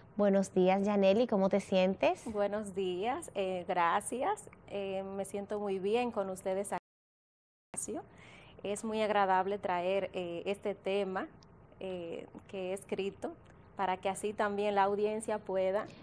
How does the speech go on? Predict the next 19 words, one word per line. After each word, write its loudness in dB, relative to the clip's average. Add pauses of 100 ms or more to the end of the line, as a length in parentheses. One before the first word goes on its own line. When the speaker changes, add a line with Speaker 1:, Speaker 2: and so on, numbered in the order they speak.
(140)
Speaker 1:
Así 10
es, 12
Yaneli 8
ha 12
escrito 10
un 10
tema, 10 (320)
eh, 6
muy 10
interesante, 4 (240)
Mujeres 6
Campesinas 6
del 10
Cibao. 6 (1400)
Desarrollan 12
un 8
poco 8
ese 6
tema 6